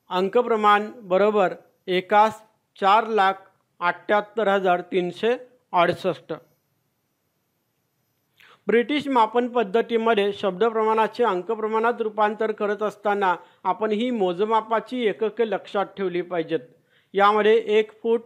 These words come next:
बरोबर बारा इंच, एक यार्ड बरोबर तीन फूट, एक फर्लांग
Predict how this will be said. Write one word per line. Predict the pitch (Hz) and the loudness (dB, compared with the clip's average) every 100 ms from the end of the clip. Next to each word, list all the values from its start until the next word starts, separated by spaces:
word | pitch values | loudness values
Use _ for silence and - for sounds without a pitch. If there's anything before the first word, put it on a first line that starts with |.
| - 185 | -10 -6
बरोबर | 196 202 208 | -4 -4 -2
बारा | 196 185 185 | 2 2 4
इंच, | 202 202 208 - _ - | 2 0 -4 -16 _ -6
एक | 175 185 196 | -2 -2 0
यार्ड | 185 190 208 220 - | 2 4 4 0 -6
बरोबर | 185 185 190 | -4 -2 -4
तीन | 185 196 190 185 | -6 -8 -8 -6
फूट, | 202 214 - - | -6 -6 -8 -6
एक | 185 185 185 | -6 -4 -2
फर्लांग | 170 185 202 226 | 0 4 2 2